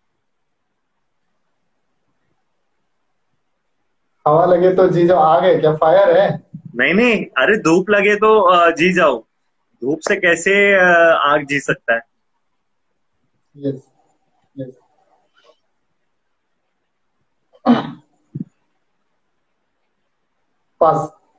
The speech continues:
Speaker 2: ओके, अ, चटकारा वैभव ने आंसर दे दिया है already। अ, answer is पसीना।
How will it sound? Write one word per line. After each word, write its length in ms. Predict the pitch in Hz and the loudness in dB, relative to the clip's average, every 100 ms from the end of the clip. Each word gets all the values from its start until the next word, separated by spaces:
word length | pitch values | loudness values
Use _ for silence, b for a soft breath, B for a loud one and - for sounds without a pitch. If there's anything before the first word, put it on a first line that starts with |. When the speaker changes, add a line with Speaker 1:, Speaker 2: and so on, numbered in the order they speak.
| _ _ _ _ _ _ - 139 | _ _ _ _ _ _ -4 -2
Speaker 2:
ओके, 220 | 127 147 | 0 -2
अ, 480 | 165 - 135 127 131 | -2 -2 0 0 -2
चटकारा 520 | - 139 147 143 156 | -2 -4 -2 -2 0
वैभव 360 | 156 147 156 160 | 2 0 0 -2
ने 80 | 156 | -2
आंसर 300 | 139 165 143 | -2 -4 -2
दे 200 | 135 151 | -2 0
दिया 220 | 151 135 | 0 0
है 80 | 156 - 127 | -4 -4 -2
already। 360 | 123 127 143 - _ _ _ _ - | -2 -2 -4 -8 _ _ _ _ -6
अ, 400 | 120 120 123 127 135 | 0 2 2 0 -4
answer 300 | 127 143 147 | -2 -2 -2
is 100 | 151 - | -2 -2
पसीना। 420 | 127 147 131 | -2 0 -2